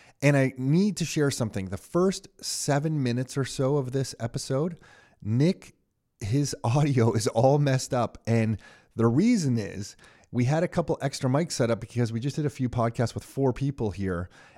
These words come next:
And he was talking to a mic that I did not have active. And his audio was being picked up for the first seven minutes by a mic that was about four or five feet away from <laughs> him. So we're gonna try and play with his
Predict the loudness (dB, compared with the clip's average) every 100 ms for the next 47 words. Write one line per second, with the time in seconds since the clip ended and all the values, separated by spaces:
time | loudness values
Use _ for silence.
0 | _ 0 0 0 0 0 -2 -2 -2 -4
1 | -4 -4 -2 -2 -4 -6 -6 -4 -2 -2
2 | 2 2 2 0 -4 -6 -6 -6 -6 -6
3 | -8 -8 -10 -18 -20 -20 _ _ -2 0
4 | 0 -2 0 0 0 0 2 4 4 2
5 | 2 -2 -4 -4 -4 -4 -4 -4 -4 -4
6 | -6 -4 -4 -4 -4 -4 -4 -4 -6 -4
7 | -2 -2 -2 -2 -4 -4 -8 -6 -6 -4
8 | -4 -4 -12 -8 -2 0 0 0 -2 -2
9 | -2 -2 0 0 0 0 -4 -4 -8 -4
10 | -4 -2 -6 -8 -16 -16 -10 -2 0 2
11 | 0 0 -2 -2 -2 -2 -2 0 0 -2